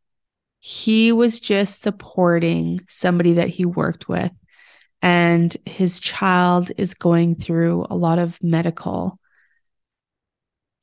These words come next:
things and is frequently at the hospital, the Stollery Hospital in Edmonton, and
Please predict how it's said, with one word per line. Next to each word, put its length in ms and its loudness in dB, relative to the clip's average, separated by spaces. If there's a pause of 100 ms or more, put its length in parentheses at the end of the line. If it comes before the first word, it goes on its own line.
things 640 2 (240)
and 760 2
is 480 0
frequently 1000 -2 (640)
at 220 -4
the 80 0
hospital, 1080 2
the 80 0
Stollery 520 0
Hospital 680 -2
in 100 0
Edmonton, 800 -4
and 240 -4